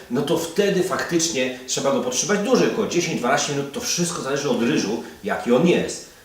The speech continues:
No to czekajmy teraz. Ja ustawiam sobie minutnik, no i już. Jeszcze wam tylko chwilkę pokażę szybciutko,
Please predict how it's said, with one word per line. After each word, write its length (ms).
No 60
to 120
czekajmy 480
teraz. 640
Ja 100
ustawiam 420
sobie 240
minutnik, 580
no 180
i 320
już. 220
Jeszcze 160
wam 100
tylko 120
chwilkę 340
pokażę 380
szybciutko, 580